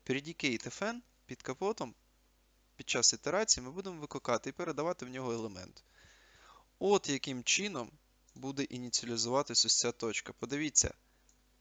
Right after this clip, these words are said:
ця функція — це predicate F N. Ви тепер берете і кажете, ось цей predicate F N буде викликатись, і я йому в якості айтема буду передавати послідовно кожен елемент з нашого масиву.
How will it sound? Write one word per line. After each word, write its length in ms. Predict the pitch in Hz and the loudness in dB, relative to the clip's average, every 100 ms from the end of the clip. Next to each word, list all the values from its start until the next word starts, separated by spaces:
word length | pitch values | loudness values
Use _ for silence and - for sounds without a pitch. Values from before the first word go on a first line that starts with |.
| _ _ | _ _
ця 220 | - 135 | 4 4
функція — 520 | 113 151 214 - 123 | 2 -4 -4 0 0
це 140 | 110 117 | 2 -2
predicate 560 | - 123 123 135 151 | -4 -12 -6 -4 -4
F 180 | 139 - | -6 -8
N. 160 | 113 113 - _ _ _ _ _ _ _ - | -8 -8 -14 _ _ _ _ _ _ _ -6
Ви 180 | 123 | -2
тепер 360 | 139 113 120 110 | -2 0 2 2
берете 480 | 107 120 135 185 214 | 2 0 2 0 0
і 100 | - | -4
кажете, 540 | - 139 113 110 110 - - | 0 2 2 -2 -6 -8 -6
ось 300 | 127 131 - | 0 6 8
цей 200 | 127 110 | 8 4
predicate 580 | - 113 117 113 107 - | -2 -8 -4 -2 -2 -4
F 140 | - | -2
N 200 | 151 202 - _ _ _ _ _ _ _ _ _ | -2 -4 -10 _ _ _ _ _ _ _ _ _
буде 220 | 120 123 117 | -8 -4 -2
викликатись, 720 | 113 120 - 160 196 - - - _ _ | -2 -4 0 0 2 2 2 -4 _ _
і 80 | 127 | 0
я 140 | 151 | 2
йому 400 | 143 123 139 190 | 0 -2 -4 -4
в 80 | 139 | -2
якості 400 | 113 110 107 - | -2 0 0 2
айтема 420 | 135 170 185 113 | 2 2 0 -8
буду 220 | 113 151 147 | -8 -8 -8
передавати 600 | 127 123 127 156 143 98 | -6 -2 0 0 -2 -6
послідовно 580 | - 180 - 156 214 208 | -2 0 2 0 -2 -4
кожен 320 | 151 165 143 | -6 -6 -4
елемент 320 | 123 127 135 123 | -4 -6 -4 -2
з 80 | |
нашого 300 | 120 113 117 | -2 -4 -6
масиву. 420 | 113 110 - - | 0 4 4 2